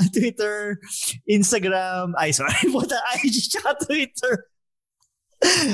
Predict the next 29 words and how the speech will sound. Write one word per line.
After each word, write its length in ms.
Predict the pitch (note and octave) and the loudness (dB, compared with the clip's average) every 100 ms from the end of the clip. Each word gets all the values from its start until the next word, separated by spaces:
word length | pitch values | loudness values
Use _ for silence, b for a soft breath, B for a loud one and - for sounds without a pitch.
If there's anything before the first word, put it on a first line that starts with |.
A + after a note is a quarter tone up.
| B3 | 2
Ah, 260 | A3 A#3 B3 A#3+ | 2 2 2 0
Machong 320 | A#3+ B3+ G#3 | 0 0 2
Chismisan, 560 | A#3 G#3 A3+ G#3 G3+ | 0 0 -2 0 2
walang 240 | F3+ F#3+ F#3 | 2 0 -2
A 100 | F#3+ | -2
sa 160 | F#3 F#3+ | 0 0
dulo. 560 | F#3+ G3+ G3+ G#3 G#3 G3+ | 0 0 2 0 0 2
At 240 | F3 F3+ _ _ - | 2 0 _ _ -2
kung 160 | F#3 F3+ F#3 F3+ F3 E3+ - D#3 | 0 2 2 -2 -8 -10 -4 -2
natuwa 340 | E3 F#3+ F#3+ | 2 2 2
kayo 640 | G3 F#3+ G3+ G3+ G3 F#3 _ | 0 -2 -4 -6 -6 -8 _
sa 300 | - D3+ D#3+ | 0 2 2
aming 340 | D#3+ D#3+ D#3+ C3+ | 2 -2 -2 -2
show, 560 | F3+ F#3 F#3 F3+ F3 _ b b b | 0 0 -2 -4 -6 _ b b b
ah, 300 | C3+ C3+ C3+ | 0 2 2
sa 260 | C3 C3 C3+ | 0 0 -4
aming 380 | C3+ C3 C3 B2+ | -6 -8 -8 -2
podcast, 880 | D#3+ D#3 E3 D3+ D3 D3 - - - | -2 -2 -2 0 0 -2 -2 -4 0
ah, 320 | B2+ B2 A#2+ A#2 | 2 2 -2 -4
like 240 | C3 D3+ D#3+ | -2 -2 -2
tsaka 240 | - C#3 C3 | -6 -4 -2
share 500 | B2+ F#3 G#3 G#3 F#3+ _ _ - | -2 -2 0 -2 -4 _ _ -4
sa 240 | C#3+ A#2 | 0 2
aming 240 | B2 B2 A#2+ | 0 -2 -4
mga 160 | A2+ | -6
social 320 | A#2+ B2+ D3 C3 | -2 -2 0 2
media 560 | E3+ D3+ D#3+ D#3+ D3 | 0 2 0 0 -2
at 140 | A#2 - _ _ | -6 -10 _ _
pa-, 640 | B2 A#2 A#2 A2+ A2 G2+ | -4 -2 -2 -4 -4 -4